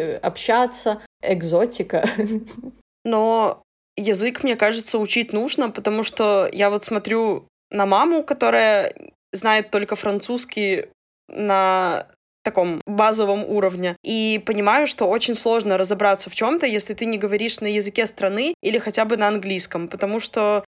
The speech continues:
Speaker 2: ну, как бы, а что ты будешь делать? Все надписи написаны на английском. Как спросить, что тебе заказать, тоже сложно, потому что максимум, что ты можешь сделать, это тыкать в меню и говорить: «Принесите мне это». А потом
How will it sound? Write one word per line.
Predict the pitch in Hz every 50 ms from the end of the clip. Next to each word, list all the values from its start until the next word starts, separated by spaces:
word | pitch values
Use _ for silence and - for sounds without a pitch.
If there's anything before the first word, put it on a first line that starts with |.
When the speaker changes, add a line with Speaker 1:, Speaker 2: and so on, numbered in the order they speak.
| -
Speaker 2:
ну, | 247 254
как | 240 226 202
бы, | 185 202
а | - 190
что | 196 - 277 285
ты | - 262
будешь | 220 240 214 226 220
делать? | 180 180 180 165 165 175 -
Все | - - 262 247
надписи | 254 262 285 - - 247 - -
написаны | 208 196 190 240 233 - 254 220 202
на | 202 196 196
английском. | 190 196 180 175 175 180 170 - - 175 165 165 -
Как | - 233 240
спросить, | - - - 220 220 - 254 254 247 - - - 220
что | 214 - 247 254
тебе | 247 240 202 220 214
заказать, | 208 208 - 208 196 220 247 320 320 - - - _ -
тоже | 202 196 220 220 214 226 214 202 202 202
сложно, | 196 - - 190 185 185 170 170 180 170
потому | - - - 190 190 196
что | 196 - - 214 196 196 196 190 -
максимум, | 202 - - - - 233 208 214
что | 202 - 233
ты | 208 214
можешь | 208 202 196 185 196 185
сделать, | 180 175 202 240 269 277 269 -
это | - 208
тыкать | 202 - 240 220 - 214 - -
в |
меню | 208 202 196 208 226 262
и |
говорить: | 254 208 220 196 196 202 196 -
«Принесите | - 190 196 196 - - 214 - 220
мне | 214 214 196
это». | - - 175 170 170 - 170 - -
А | - -
потом | - 214 208 226 220 226 196